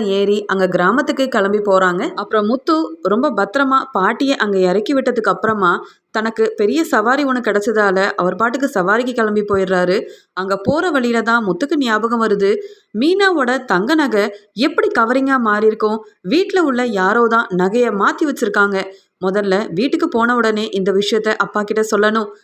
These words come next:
அப்படின்னு நினைச்ச முத்து சவாரி முடிஞ்சதுக்கு அப்புறமா வீட்டுக்கு ரொம்ப அவசர அவசரமா கிளம்பி வராரு. அப்புறம் வீட்டுக்கு வந்த முத்து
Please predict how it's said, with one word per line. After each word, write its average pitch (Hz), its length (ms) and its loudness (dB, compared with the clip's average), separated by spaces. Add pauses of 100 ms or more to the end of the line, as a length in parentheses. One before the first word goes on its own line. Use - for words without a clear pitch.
(160)
அப்படின்னு 262 300 0
நினைச்ச 226 360 -2
முத்து 214 200 0 (400)
சவாரி 302 380 2 (100)
முடிஞ்சதுக்கு 220 440 0
அப்புறமா 208 360 2 (380)
வீட்டுக்கு 311 360 0 (200)
ரொம்ப 226 240 2 (120)
அவசர 240 320 0
அவசரமா 254 320 2 (100)
கிளம்பி 208 320 2
வராரு. 185 280 2 (180)
அப்புறம் 208 280 2
வீட்டுக்கு 359 380 2
வந்த 311 220 0
முத்து 214 260 0